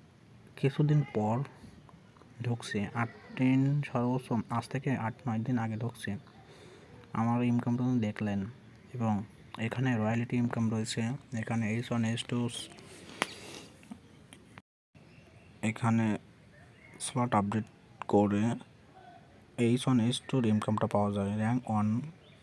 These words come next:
ভাইয়ের আইডি এখন র্যাঙ্ক ওয়ানে রয়েছে, রয়েছে। But আমার অনেক নতুন তো, এই জন্য আমাদের এখনও র্যাঙ্ক ওয়ান চালু হয়নি। প্রতিটা মানুষের এরকম ইনকাম ঢুকবে।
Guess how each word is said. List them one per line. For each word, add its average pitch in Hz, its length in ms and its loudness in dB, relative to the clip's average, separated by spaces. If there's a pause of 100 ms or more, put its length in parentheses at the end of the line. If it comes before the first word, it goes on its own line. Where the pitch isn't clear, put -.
(300)
ভাইয়ের 117 280 2
আইডি 104 280 -2
এখন 113 260 0
র্যাঙ্ক 107 220 0
ওয়ানে 113 260 0
রয়েছে, 104 460 -4
রয়েছে। 104 360 -4 (600)
But 110 140 2
আমার 110 280 4
অনেক 120 260 4 (1400)
নতুন 131 400 6
তো, 101 300 2 (180)
এই 95 140 -2
জন্য 110 240 2
আমাদের 110 320 2 (160)
এখনও 117 560 2 (800)
র্যাঙ্ক 120 280 0 (280)
ওয়ান 139 340 4 (260)
চালু 107 340 0
হয়নি। 110 400 -2 (960)
প্রতিটা 131 280 4
মানুষের 127 360 4 (340)
এরকম 123 500 4 (100)
ইনকাম 123 380 4
ঢুকবে। 113 400 -2